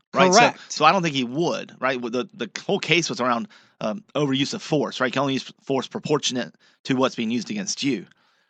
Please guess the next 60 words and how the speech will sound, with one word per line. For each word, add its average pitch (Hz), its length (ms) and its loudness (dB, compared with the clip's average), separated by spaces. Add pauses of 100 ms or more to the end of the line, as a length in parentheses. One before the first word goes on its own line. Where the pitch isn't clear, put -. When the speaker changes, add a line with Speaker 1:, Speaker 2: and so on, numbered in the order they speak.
(160)
Speaker 1:
So - 140 -2
that's 165 160 4
what 139 120 2
the 107 60 -6
case 127 280 -4
came 110 160 -4
down 120 220 0
to. 104 220 -6 (120)
But 117 100 -2
if 107 80 -2
there's 139 180 0
evidence 151 420 2
now 127 240 2
that 123 120 -2
that 123 160 0
did 117 100 -6
not 120 240 -2
cause 131 680 -4
the 117 100 -8
death, 107 420 -4 (400)
then 120 80 -6
that's, 143 220 0
that's 147 180 0
important 151 320 0
evidence. 135 480 -6
Speaker 2:
I, 226 160 -6
I 214 60 -4
don't 269 260 6
wanna 208 120 8
spend 185 200 -2
too - 80 -4
much 147 140 -2
time 202 180 6
on 160 60 2
it 147 60 0
'cause 156 160 -4
at 147 100 -6
this - 140 -6
point 190 180 0
it's 139 100 -6
all 160 100 0
speculation, 156 640 0
and 156 60 0
we 220 80 4
don't 233 140 6
know 214 100 8
what 214 100 2
their 160 120 0
lawyers 151 340 4
are 147 60 -2
doing. 165 280 0
I 190 80 2
would 220 80 4
imagine 190 460 4 (280)
that 185 180 6 (200)
th-, - 220 -12
their 185 260 4
lawyers, 165 400 6
the 170 80 -4
two 175 200 -2